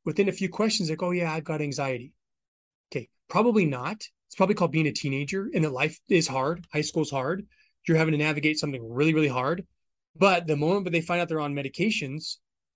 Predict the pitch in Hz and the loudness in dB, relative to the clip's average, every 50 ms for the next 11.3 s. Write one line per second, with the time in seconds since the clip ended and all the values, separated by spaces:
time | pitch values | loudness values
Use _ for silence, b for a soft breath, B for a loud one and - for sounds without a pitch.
0 | _ _ _ - 151 143 185 185 190 170 156 143 135 135 131 135 147 165 156 147 | _ _ _ 0 2 2 4 2 2 0 0 0 -2 -2 -4 -4 -6 -6 -10 -12
1 | 147 139 - _ _ _ _ _ 160 151 - 156 135 117 165 190 202 - 131 143 | -12 -14 -18 _ _ _ _ _ -8 -4 -2 -2 -2 0 0 0 0 -2 -8 -16
2 | _ _ _ _ _ _ _ _ _ _ 170 156 - - - 180 202 190 156 147 | _ _ _ _ _ _ _ _ _ _ -4 -4 -2 -2 2 2 4 4 4 2
3 | 143 139 131 - - b b b b - 165 143 139 143 139 156 165 156 131 156 | 0 0 -4 -4 -6 b b b b -2 -2 0 0 0 0 0 0 2 4 4
4 | 160 156 147 135 127 135 135 - - _ - 160 139 - 151 139 139 135 123 - | 4 4 2 0 -2 -4 -6 -6 -8 _ -4 -2 -2 0 0 0 0 0 -2 -2
5 | - - 131 117 120 139 139 - - - 151 131 113 - 139 131 - 127 123 131 | -4 -4 -4 -4 -6 -6 -4 -4 -4 -4 -4 -4 -4 -4 -6 -6 -6 -4 -4 -2
6 | 135 - - 147 151 - - b b b b b b - 139 147 139 185 202 202 | -2 -4 -6 -8 -10 -16 -18 b b b b b b 0 0 4 6 4 4 4
7 | 202 - - 185 196 208 185 160 180 214 185 160 151 - 143 143 131 127 - 139 | 2 0 2 2 4 4 6 6 4 4 4 2 0 -2 -2 -4 -4 -2 -2 -2
8 | 131 - - - _ _ _ _ _ _ _ _ _ _ _ _ _ _ _ _ | -2 -2 -6 -10 _ _ _ _ _ _ _ _ _ _ _ _ _ _ _ _
9 | _ _ _ 147 139 135 135 156 175 175 165 170 - 156 160 180 180 170 b b | _ _ _ -2 0 2 4 4 4 4 4 2 2 0 0 0 -2 -4 b b
10 | b b b b _ _ _ _ - 214 185 - - 156 - 165 135 123 123 143 | b b b b _ _ _ _ -2 0 0 0 0 -2 -2 -4 -4 -4 -2 -2
11 | 190 208 208 - 131 104 | -2 -2 -4 -8 -12 -14